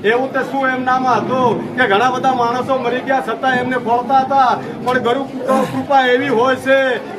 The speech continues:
કે જેના પર ગુરુ કૃપા, કલજી ભીમાન ગુરુ ગોવિંદે લખો દેતો, પુંજા ધીરા પારગીને કઈ દેખો દેતો. કોઈ કોઈને દેખો દેતો. બધાને એ વાતનો અરસો પરસો મળતો નથી, કોઈ કોઈને એનો અરસો પરસો મળતો હોય છે. ગુરુ ગોવિંદને રામદેવજી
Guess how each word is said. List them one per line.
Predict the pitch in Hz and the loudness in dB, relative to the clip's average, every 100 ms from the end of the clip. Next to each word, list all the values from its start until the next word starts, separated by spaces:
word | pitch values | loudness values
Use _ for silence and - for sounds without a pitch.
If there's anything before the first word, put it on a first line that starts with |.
| - - | -6 4
કે | 285 277 269 254 240 - - - | 6 6 4 0 -4 -10 -12 -2
જેના | 202 254 285 | 2 4 2
પર | 277 285 277 | 2 2 2
ગુરુ | 233 254 | -2 -6
કૃપા, | 262 269 269 277 | -6 -6 -2 -2
કલજી | - 240 247 277 | 0 -2 -2 -4
ભીમાન | 196 220 262 269 | -2 2 2 0
ગુરુ | 254 262 | -4 -6
ગોવિંદે | 262 254 269 262 269 | -2 -2 -2 0 0
લખો | 262 254 254 | 0 -2 -4
દેતો, | 254 254 262 | -4 -2 -2
પુંજા | 254 240 254 254 | -2 -4 -2 -2
ધીરા | 208 214 262 | -2 -2 -2
પારગીને | 262 269 - 262 262 | -2 -4 -4 -4 -6
કઈ | 262 262 | -4 -6
દેખો | 254 254 262 | -6 -6 -6
દેતો. | 247 254 269 262 226 - - - | -4 -4 0 0 -2 -8 -8 0
કોઈ | 277 | 0
કોઈને | 277 262 262 | 2 0 0
દેખો | 254 254 254 262 | -4 -2 0 0
દેતો. | 254 262 269 247 208 - | 0 2 2 0 -4 -8
બધાને | 175 175 254 | -4 -2 0
એ | 269 269 | 2 2
વાતનો | 262 254 269 | 0 -2 -2
અરસો | 262 240 254 254 | -2 -2 -2 -4
પરસો | 247 254 262 | -4 -4 -2
મળતો | 240 226 262 | -2 -2 -2
નથી, | 254 185 240 269 | -2 -4 -4 -4
કોઈ | 233 254 | -2 -2
કોઈને | 262 254 254 | 0 -2 0
એનો | 254 | -2
અરસો | 247 233 254 | -2 -2 -4
પરસો | 247 226 262 | -4 -4 -2
મળતો | 233 240 262 | -2 -2 0
હોય | 240 247 | 0 0
છે. | 269 | 0
ગુરુ | 226 240 | -2 -2
ગોવિંદને | 226 254 262 254 | 0 2 0 -2
રામદેવજી | 220 240 254 254 262 254 | -2 -2 -2 -2 -2 -2